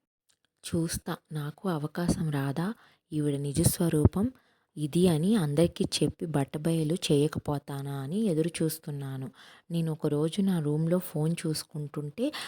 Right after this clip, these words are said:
ఆవిడ తన రూమ్ బాల్కనీలో నిలబడి మాట్లాడుతోంది ఎవరితోనో. రాత్రి ఎనిమ-, ఎనిమిది అయి ఉంటుంది.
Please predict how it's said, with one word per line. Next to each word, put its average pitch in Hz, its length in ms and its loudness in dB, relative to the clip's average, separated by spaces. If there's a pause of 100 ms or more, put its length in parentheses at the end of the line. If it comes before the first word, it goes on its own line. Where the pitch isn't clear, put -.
(160)
ఆవిడ 156 300 0
తన 147 280 -6
రూమ్ 160 320 -2
బాల్కనీలో 156 760 0
నిలబడి 147 640 0 (340)
మాట్లాడుతోంది 143 920 4 (380)
ఎవరితోనో. 151 800 0 (280)
రాత్రి 147 460 -2
ఎనిమ-, 147 440 0 (100)
ఎనిమిది 143 300 -2
అయి 139 160 0
ఉంటుంది. 147 500 -2